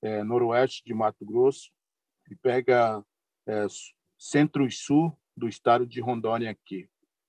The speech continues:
E maior parte da população do Suruí está em Rondônia. Então, estou falando com, aqui num lugar fora da aldeia, porque faltou energia lá e eu não queria que vocês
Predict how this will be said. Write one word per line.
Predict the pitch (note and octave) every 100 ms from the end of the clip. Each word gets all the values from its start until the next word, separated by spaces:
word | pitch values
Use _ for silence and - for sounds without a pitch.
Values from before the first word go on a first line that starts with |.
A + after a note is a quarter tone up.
| _
E | A#2+
maior | B2 A#2+ B2 C#3+ D3+ -
parte | B2 C3 - C3+
da |
população | B2 A#2 B2 A2+ G2+ - B2 C3+
do | B2+
Suruí | - B2 A#2 A#2+ B2
está | - - A#2+
em | B2
Rondônia. | B2 A2 G2+ F#2+ F#2 _ _ _ _ _ _ _
Então, | A2+ A#2+ B2+ B2 A#2 G#2+ G2+
estou | - - C3
falando | C3+ B2 B2 B2+ A#2 A2 G2+ G2+ _ _
com, | G#2+ A2
aqui | - G#2 - B2+
num | B2 A#2
lugar | A2 G2 A#2 A#2+ A#2+ _
fora | B2 C3 C3 A#2+
da | - A#2
aldeia, | A2+ G#2 B2 D3+ E3 F3 _ _
porque | A2+ - A#2+ A2+ A2 G#2 G#2 _ _
faltou | A#2+ A2+ - C3+
energia | C#3+ B2 G2+ C3+ C3
lá | A#2 B2 C3+
e | C#3+
eu | D3
não | D3
queria | D3 C#3 C3 C#3 C3 B2 A2+ _ _
que | B2+
vocês | B2+ - C3 C3+ -